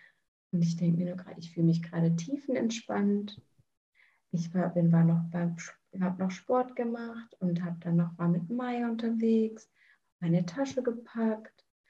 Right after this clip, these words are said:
hab noch schön mit meinem Vater gefrühstückt und irgendwie, ja, jetzt pack ich zu Ende und dann fahr ich halt nach Hamburg. Und ich wusste, das fand ich wohl sau interessant auch, ich wusste, ich wollte mir noch zwei Podcast-Folgen anhören, ähm, die mit, ähm,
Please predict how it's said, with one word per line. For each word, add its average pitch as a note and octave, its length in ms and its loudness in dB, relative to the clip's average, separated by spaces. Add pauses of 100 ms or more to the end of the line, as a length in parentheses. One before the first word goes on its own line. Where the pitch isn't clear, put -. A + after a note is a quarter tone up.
(280)
hab F3+ 180 -8
noch F3 100 -2
schön F3+ 200 -2
mit F#3 160 0
meinem A3 200 -2
Vater C#4 380 -2
gefrühstückt A#3+ 1120 -4 (380)
und G#3+ 140 0
irgendwie, F#3 320 2
ja, F3 60 -2
jetzt E3 220 2
pack F3+ 180 -4
ich E3+ 140 -4
zu - 100 -8
Ende E3 220 2
und A#3+ 100 2
dann C#4+ 140 2
fahr E3 200 -2
ich E3+ 120 -4
halt F#3+ 140 -2
nach B3 200 -6
Hamburg. F#3 480 0 (560)
Und G3+ 120 6
ich F#3 180 4
wusste, C4 340 4
das A#3 220 4
fand A3+ 180 4
ich - 140 2
wohl F#3+ 120 2
sau F#3 260 0
interessant C4 600 -2
auch, C4+ 140 -2
ich F#3 240 -4
wusste, C4 340 0
ich C4+ 160 -2
wollte A3 260 2
mir G3+ 100 2
noch F#3+ 180 0
zwei G#3+ 300 -4
Podcast-Folgen F3+ 880 0
anhören, F3 880 0 (1200)
ähm, G3 500 6
die G3 280 4
mit, G#3 540 2
ähm, F#3 600 4